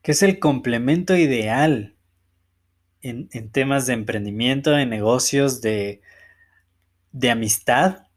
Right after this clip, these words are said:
de, de poder crear sinergias, crear equipos, porque yo estoy en el punto correcto, porque yo soy la persona correcta ahorita.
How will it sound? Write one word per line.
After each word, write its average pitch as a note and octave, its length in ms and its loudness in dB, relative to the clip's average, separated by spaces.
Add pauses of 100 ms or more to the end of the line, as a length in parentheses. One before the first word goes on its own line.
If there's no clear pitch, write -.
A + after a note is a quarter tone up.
(480)
de, A#2 580 -8
de A#2+ 220 -8
poder A#2 720 0 (600)
crear A#2+ 320 -2
sinergias, C3+ 840 0
crear A2+ 280 0
equipos, C#3 800 -2 (1400)
porque C3 640 -4
yo D#3 180 4
estoy G3 360 2
en C3+ 180 0
el G#2+ 160 -8
punto C#3 380 -4
correcto, A2 640 -6 (1500)
porque B2 340 -4
yo F3+ 140 2
soy G#3 160 4
la D3 220 4
persona B2+ 420 -4
correcta G#2+ 500 -4
ahorita. A#2 680 -4